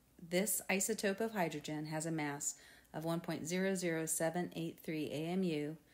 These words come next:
when reported to six sig figs. I can remove that hydrogen and put a hydrogen two, which is also known as deuterium, uh, in there.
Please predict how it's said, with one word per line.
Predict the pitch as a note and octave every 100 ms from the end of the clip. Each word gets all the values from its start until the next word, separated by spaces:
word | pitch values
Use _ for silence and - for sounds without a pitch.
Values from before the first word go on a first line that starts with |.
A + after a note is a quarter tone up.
| - - _ _ _
when | E3 E3 E3 - - _ _ _ _ _ -
reported | F#3 F3+ G#3 F#3+ C#3+ D3
to | - D#3+
six | - D3+
sig | - D3 -
figs. | - - - - - - _ _ _ - - _ _
I | D#3
can | D3+ D#3
remove | D3+ D3+ C#3+
that | C#3 B2
hydrogen | D#3+ D#3 E3+ A3+ D#4 - - - _ _ _ _ -
and | E3+
put | F3+ E3
a | D3+ C#3+ - -
hydrogen | F3 E3+ D#3+ D#3+
two, | E3 - A3+ E3 C#3+ A3 A3+
which | E3+ D#3+
is | -
also | D3 D3+ E3+
known | D#3+ D#3
as | D3+ C#3+ - -
deuterium, | D3 - E3+ D3 C#3 F3 - - - - - - - _
uh, | D3+ D3+
in | D#3+ D3
there. | C3+ C#3